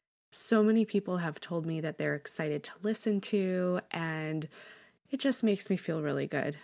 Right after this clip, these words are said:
Makes me super, super happy. So before we get into all the good stuff this episode, I just wanted to take a quick minute to say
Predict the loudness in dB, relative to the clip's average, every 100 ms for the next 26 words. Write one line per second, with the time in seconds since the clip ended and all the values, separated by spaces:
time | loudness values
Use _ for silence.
0 | -8 -8 -6 -6 -4 -4 -4 -4 -4 -4
1 | -4 -4 -4 -4 -2 -2 -2 -4 -2 2
2 | 4 4 2 _ 2 2 0 -2 -2 -2
3 | -2 -2 -2 -4 -4 -4 -4 -4 -6 -6
4 | -4 -2 -2 -2 -2 -2 -4 -4 -4 -6
5 | -8 -2 -2 -2 -16 -20 -20 -4 4 4
6 | 4 0 -2 -2 0 0 0 0